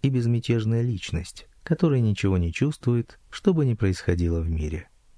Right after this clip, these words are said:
Иудеи и правда чувствовали, что Бог настолько далек, что они даже не могли произнести Его имя. Но тут появляется Иисус и начинает говорить о сердечной близости, с которой мужчины и женщины могут познать Бога. Еще два современных примера, которых я читал,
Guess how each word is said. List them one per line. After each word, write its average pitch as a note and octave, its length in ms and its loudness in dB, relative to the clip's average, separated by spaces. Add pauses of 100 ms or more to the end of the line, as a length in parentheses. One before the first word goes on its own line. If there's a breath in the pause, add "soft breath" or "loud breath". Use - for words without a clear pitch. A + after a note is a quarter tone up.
(100)
Иудеи G#2+ 380 2
и - 20 0
правда B2+ 340 0
чувствовали, G#2 460 0
что G2 200 -2
Бог G#2 220 0
настолько F#2+ 500 0
далек, F#2+ 360 0
что - 160 -2
они G#2+ 160 2
даже G#2+ 240 0
не G#2 100 2
могли G2+ 300 -2
произнести G2+ 560 0
Его A2 200 0
имя. G2 380 -2 (200)
Но F#2+ 200 4
тут - 200 -2
появляется F#2 600 2
Иисус D#3 320 -2
и C3 60 2
начинает C3+ 440 0
говорить A2+ 440 -2
о - 20 2
сердечной F#2+ 640 0
близости, F#2+ 640 -2 (160)
с - 100 -16
которой F#2 340 2
мужчины F2 480 0
и - 20 -4
женщины A2 600 0 (120)
могут B2+ 400 0
познать E2+ 640 -2 (140)
Бога. E2+ 480 -2 (400)
Еще A2 280 2
два D3 180 0
современных A2+ 580 2
примера, B2 360 2
которых G#2+ 420 0
я G#2+ 60 2
читал, F2 480 -4